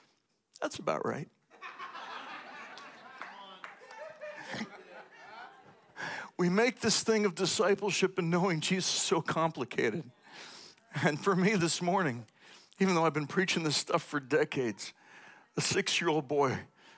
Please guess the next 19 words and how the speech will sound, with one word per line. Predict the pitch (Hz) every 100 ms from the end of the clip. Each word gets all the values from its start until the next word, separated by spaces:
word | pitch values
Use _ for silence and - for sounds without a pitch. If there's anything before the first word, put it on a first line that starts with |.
| -
says | - 151 147
to | -
me, | 139 123 104 - _ _ _ -
"If | - 104
your | 107
son | - 160 170
were | 170
here, | 151 202 220 _ _ _ _ _ _ _ -
would | - -
you | -
want | 196 180
him | 170
to | 151
be | - 156
with | 131 -
you?" | 127 156 - _ _ _ _
<laughs> | _ _
I'm | 202 - - - 160 202
like, | 185 202 -